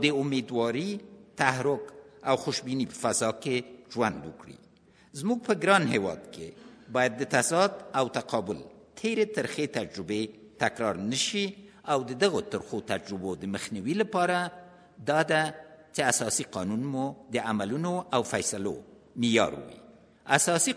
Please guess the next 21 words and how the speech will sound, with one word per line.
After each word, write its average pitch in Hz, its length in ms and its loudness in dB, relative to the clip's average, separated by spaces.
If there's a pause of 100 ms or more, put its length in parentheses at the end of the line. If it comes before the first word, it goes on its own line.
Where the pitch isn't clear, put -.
قانون 190 360 2
مو 202 160 2
د 165 120 0
سیاسي 143 460 2 (180)
او 123 160 4
اجتماعي 143 480 -2 (680)
چوکاټونو 139 680 0
تعیین 117 200 0 (100)
کوونکی 170 480 2 (500)
او 139 60 8 (100)
د 120 140 2
فرد 127 340 4
او 123 100 0
ټولنې 120 480 -2
د 117 140 -2
مناسباتو 101 720 -2 (260)
او 123 60 8 (160)
دغه 170 240 6
راز 170 320 4 (260)
د 123 160 2
ملت 110 340 0